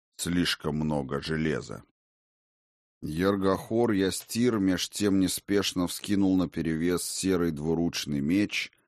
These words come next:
тяжелым шагом двинулся навстречу армаде призраков. «Ждем, дочь».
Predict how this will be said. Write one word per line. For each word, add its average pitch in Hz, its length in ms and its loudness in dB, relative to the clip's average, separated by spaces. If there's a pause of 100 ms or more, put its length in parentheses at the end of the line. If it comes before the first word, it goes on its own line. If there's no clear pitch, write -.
(320)
тяжелым 107 540 2
шагом 92 540 2
двинулся 82 520 0
навстречу 76 680 -2
армаде 71 520 -2
призраков. - 760 -10 (720)
«Ждем, 67 720 0 (100)
дочь». 64 720 -8